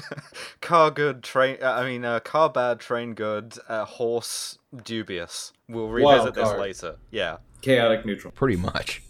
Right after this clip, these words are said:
Speaker 3: When, when, when people were still trying to figure out what to do with, uh, with movie, uh, cameras,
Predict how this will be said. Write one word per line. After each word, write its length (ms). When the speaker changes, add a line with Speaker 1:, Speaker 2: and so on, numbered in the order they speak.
Speaker 3:
When, 280
when, 200
when 120
people 240
were 100
still 180
trying 220
to 60
figure 200
out 140
what 160
to 80
do 260
with, 260
uh, 480
with 160
movie, 840
uh, 340
cameras, 800